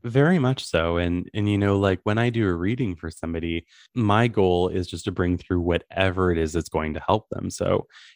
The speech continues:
you know, if it's a loved one who's passed on coming forward, then that may happen. If it's, um, somebody struggling with, like, a,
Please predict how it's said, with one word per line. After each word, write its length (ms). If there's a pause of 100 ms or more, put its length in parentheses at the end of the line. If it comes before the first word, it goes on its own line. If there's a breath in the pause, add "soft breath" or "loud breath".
you 100
know, 200
if 100
it's 140
a 60
loved 280
one 120
who's 200
passed 340
on 220
coming 320
forward, 500
then 480
that 240
may 240
happen. 440 (400 soft breath)
If 180
it's, 380
um, 600
somebody 420
struggling 440
with, 100
like, 200
a, 220